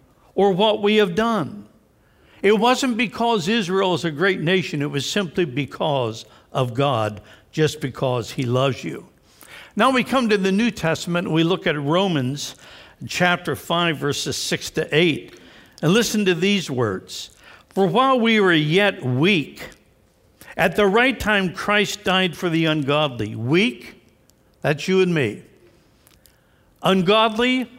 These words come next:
I didn't have a thought toward God. "For one will scarcely die for a righteous person, but perhaps for a good person one would even dare to die.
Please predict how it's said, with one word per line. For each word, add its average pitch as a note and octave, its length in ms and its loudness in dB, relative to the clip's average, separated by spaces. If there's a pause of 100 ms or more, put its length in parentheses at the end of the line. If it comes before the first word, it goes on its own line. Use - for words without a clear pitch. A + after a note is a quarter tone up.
I D3+ 120 0
didn't F3 260 0
have F#3 200 2
a F3 60 -2
thought D#3+ 400 -4
toward C3+ 280 -4
God. A2+ 440 -4 (680)
"For - 380 0
one C4+ 340 2
will A3 160 4
scarcely G#3+ 640 0
die C#3 320 0
for C3 240 -2
a A#2 60 -2
righteous A#2 500 -4
person, F3+ 560 -6 (800)
but C3+ 220 -4
perhaps G3 500 2
for G3+ 160 2
a F3 80 4
good F#3 400 -2
person D#3+ 400 -2
one E3 220 0
would D3 140 0
even C#3+ 280 0
dare D#3 240 2
to B2 140 -4
die. G#2 460 -4